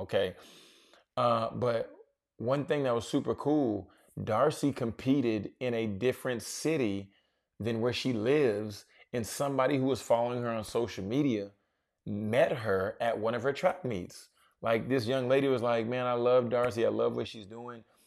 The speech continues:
And then Darcy saw her, they took a picture, and then she posted. I was like, "That's super dope." But imagine, just imagine,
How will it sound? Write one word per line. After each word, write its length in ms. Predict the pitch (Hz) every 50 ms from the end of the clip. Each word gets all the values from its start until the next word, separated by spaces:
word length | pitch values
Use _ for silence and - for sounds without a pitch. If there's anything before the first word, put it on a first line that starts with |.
| _ _ _ _ _
And 100 | 123 113
then 100 | 107 104
Darcy 360 | 92 104 107 113 - - 117
saw 340 | - - - 107 110 110 120
her, 320 | 123 127 127 123 117 - - - _ _
they 80 | 120 110
took 180 | - 131 -
a 60 | 104
picture, 440 | 104 - - 147 143 135 - 123 117
and 80 | 120 117
then 100 | 113 107
she 240 | - - 117 - -
posted. 400 | - 135 147 165 139 - 120 117
I 160 | 117 127 156
was 80 | 156 123
like, 280 | 117 110 107 - -
"That's 200 | - - - -
super 300 | - - 143 123 127 131
dope." 340 | 131 139 160 156 135 - - _ _ _ _ _ _ _ _ _ _ _ _ _ _ _ _ _ _ _ _ -
But 100 | 123 135
imagine, 640 | 143 135 156 185 196 175 113 104 98 98 110 120 127 _ _ _ _ _ _ _ _ _ _ _
just 180 | 131 165 180 -
imagine, 640 | 185 147 143 151 151 131 98 92 82 78 82 90